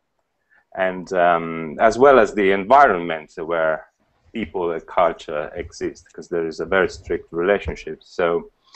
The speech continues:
my major interest is in, it's, it's also a kind of path of, uh, personal discoveries. And, um,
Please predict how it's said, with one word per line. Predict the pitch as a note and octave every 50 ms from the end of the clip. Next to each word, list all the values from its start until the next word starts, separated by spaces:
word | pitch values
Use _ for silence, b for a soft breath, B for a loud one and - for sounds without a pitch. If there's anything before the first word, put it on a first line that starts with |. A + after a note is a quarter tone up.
| b b b b -
my | F#2 F2+ F2 F2+
major | F2+ G2+ A2+ C3 B2+ A#2 A#2+ A2+ A2+ G#2 G2+ G#2 G2+ -
interest | - A2+ A#2 B2+ - - - F#2+ E2+ - - - -
is | F#2 F2+ E2 E2 F2
in, | E2 E2 E2 D#2+ D#2 _ _ _ _ _ _ _ _ _ _ _ _ _ - - _ -
it's, | B2+ A#2+ -
it's | - - - - E3+
also | D#3 C#3 B2 - - - A#2 G#2+ A#2 A2+
a | G#2+ -
kind | - - G#2+ A2 G#2+ G2
of | - - _ _
path | - - A#2 A2 A#2 A2+ - G#2
of, | F#2 F2+ E2+ - E2+ D#2+
uh, | F2 E2+ E2 D#2+ D#2+ _ _ _ _ _ _ _ _ -
personal | E3+ F3 E3+ E3 - G#2+ F#2 F2 E2+
discoveries. | E2+ F2 E2 - - - G#2 G#2 G2 F2 D#2+ D#2 D#2 D#2 D#2 _ _ _ _ _ B B B B B B B B B B B B B B B B B B -
And, | - - A2+ G2+ G#2 G#2 G#2 F#2+ F2 G#2+
um, | G#2 G2+ G2+ F#2+ F#2+ F#2 F#2+ F#2 F#2 F#2 F#2 F2+ F2 F2 E2+ E2 D#2 C#2